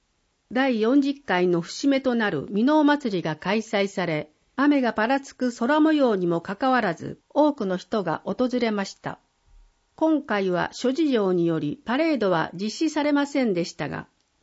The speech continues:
屋外ステージでは二日間にわたりダンスやよさこい、楽器演奏などが披露され、会場から大きな拍手が送られました。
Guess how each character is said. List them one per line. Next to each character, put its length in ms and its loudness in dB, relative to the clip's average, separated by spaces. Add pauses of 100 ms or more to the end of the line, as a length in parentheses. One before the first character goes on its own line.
屋 200 2
外 240 2
ス 140 -18
テ 200 2
ー 60 -2
ジ 100 -8
で 120 0
は 340 -6
二 180 -20
日 140 2
間 260 2
に 100 0
わ 140 -2
た 140 -4
り 320 -6
ダ 140 0
ン 100 0
ス 180 -10
や 240 -2
よ 100 -4
さ 220 -4
こ 180 -2
い、 220 -4 (260)
楽 240 -4
器 140 0
演 200 4
奏 200 0
な 160 0
ど 120 -2
が 120 -2
披 160 -4
露 180 2
さ 220 -8
れ、 220 -8 (260)
会 240 -2
場 240 0
か 140 -2
ら 260 2
大 180 0
き 120 -4
な 100 0
拍 240 -8
手 220 -6
が 160 -2
送 180 -4
ら 120 2
れ 100 -2
ま 100 -2
し 140 -14
た。 180 -12